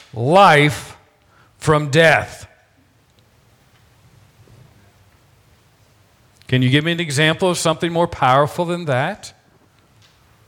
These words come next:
And as you think about this, uh, some of these, uh, other displays of power, such as a hurricane or weapons of mass destruction, you know what they're used for?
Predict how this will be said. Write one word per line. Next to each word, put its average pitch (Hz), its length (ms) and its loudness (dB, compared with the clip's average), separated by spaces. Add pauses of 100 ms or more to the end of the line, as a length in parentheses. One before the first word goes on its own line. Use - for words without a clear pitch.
(1700)
And 185 160 0
as 175 120 -4
you 190 80 -2
think 208 220 -2
about 170 260 0
this, 170 220 -2
uh, 143 240 -4
some 254 220 -2
of 285 60 -4
these, 196 280 -2
uh, 127 380 -2 (400)
other 196 240 2
displays 170 460 0
of 135 100 -4
power, 165 360 4
such 156 300 -2
as 127 260 0 (1160)
a 135 140 2
hurricane 147 800 2 (760)
or 147 360 6
weapons 180 380 2
of 160 120 0
mass 180 300 2
destruction, 147 840 -2 (960)
you 190 120 2
know 285 60 4
what 294 100 0
they're 285 140 0
used 269 300 0
for? 262 440 0